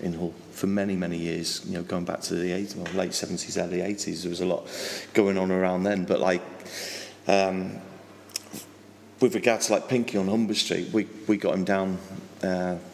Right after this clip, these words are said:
for our first festival in two thousand twelve,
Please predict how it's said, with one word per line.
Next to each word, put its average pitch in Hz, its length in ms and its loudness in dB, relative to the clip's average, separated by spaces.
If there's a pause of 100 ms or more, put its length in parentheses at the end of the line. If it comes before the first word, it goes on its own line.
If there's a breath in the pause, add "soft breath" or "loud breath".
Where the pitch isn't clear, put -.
for - 140 0
our 87 60 2
first 98 340 0
festival 92 340 0
in 87 120 -4 (580)
two - 200 -2
thousand 92 640 -2 (120)
twelve, 87 720 -2